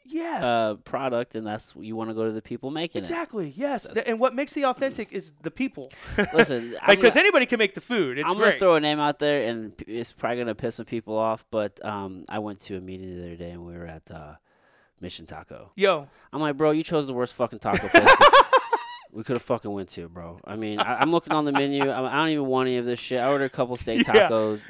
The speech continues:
Speaker 2: They
Speaker 1: Yeah.
Speaker 2: weren't that good. The
Speaker 1: Different tacos. Different
Speaker 2: Bro,
Speaker 1: tacos.
Speaker 2: the fucking corn tortilla was cold.
Speaker 1: Yeah.
Speaker 2: It, it's like, would you, would
Speaker 1: Oh.
Speaker 2: you just take this out the bag and just
Speaker 1: Oh,
Speaker 2: give
Speaker 1: maybe
Speaker 2: it to
Speaker 1: bad
Speaker 2: me, bro?
Speaker 1: service?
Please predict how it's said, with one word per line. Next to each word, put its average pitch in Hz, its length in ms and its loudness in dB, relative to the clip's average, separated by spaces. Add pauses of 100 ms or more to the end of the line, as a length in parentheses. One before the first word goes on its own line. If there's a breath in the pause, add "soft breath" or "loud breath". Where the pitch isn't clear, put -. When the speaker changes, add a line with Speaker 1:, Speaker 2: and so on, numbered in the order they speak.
(100)
Speaker 2:
They 113 140 -4
Speaker 1:
Yeah. 196 60 6
Speaker 2:
weren't 156 160 4
that 117 220 0
good. 104 380 -4 (160)
The 107 520 -10 (160)
Speaker 1:
Different 269 340 -2
tacos. 175 580 2
Different 170 300 8
Speaker 2:
Bro, - 20 8
Speaker 1:
tacos. 156 380 2
Speaker 2:
the 160 100 2
fucking 175 360 -2
corn 160 240 -2
tortilla 151 420 -2
was 131 100 0
cold. 123 540 -4
Speaker 1:
Yeah. 214 380 2
Speaker 2:
It, 151 120 -12
it's 135 120 -10
like, 131 180 -4
would 143 160 4
you, 147 220 0
would 165 140 2
Speaker 1:
Oh. - 20 -6
Speaker 2:
you 165 140 0
just 131 160 -4
take 135 160 -4
this 135 140 -8
out 127 120 -4
the 123 80 -8
bag 120 340 0
and 117 100 -4
just 110 140 -2
Speaker 1:
Oh, - 40 0
Speaker 2:
give - 100 2
Speaker 1:
maybe 254 160 2
Speaker 2:
it - 40 2
to 277 40 0
Speaker 1:
bad 262 200 6
Speaker 2:
me, - 20 -4
bro? 285 100 4
Speaker 1:
service? 294 580 0